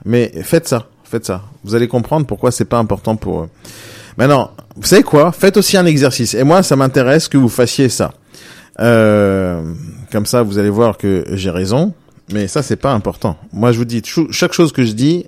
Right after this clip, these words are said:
vérifiez-la. Et là, ce que je vous demande de faire, et faites un test. Salut Thibaut. Vous allez poser la question à vos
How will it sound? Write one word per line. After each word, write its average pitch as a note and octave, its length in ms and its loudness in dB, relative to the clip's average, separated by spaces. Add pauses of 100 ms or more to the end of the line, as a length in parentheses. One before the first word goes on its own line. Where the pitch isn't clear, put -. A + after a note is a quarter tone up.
(100)
vérifiez-la. A2 680 -2 (640)
Et A#2+ 80 2
là, D#3+ 120 6
ce - 80 0
que D#3 80 2
je B2+ 80 2
vous C3 80 2
demande D#3 240 2
de C3 80 0
faire, C#3+ 500 -2
et A2 300 0
faites - 240 0
un A2+ 80 2
test. - 460 -4 (380)
Salut G#2 280 -2
Thibaut. B2 360 -2 (1200)
Vous B2+ 140 2
allez D#3 140 6
poser E3 260 2
la E3+ 100 4
question C#3 640 0 (160)
à A2+ 80 0
vos C3 380 4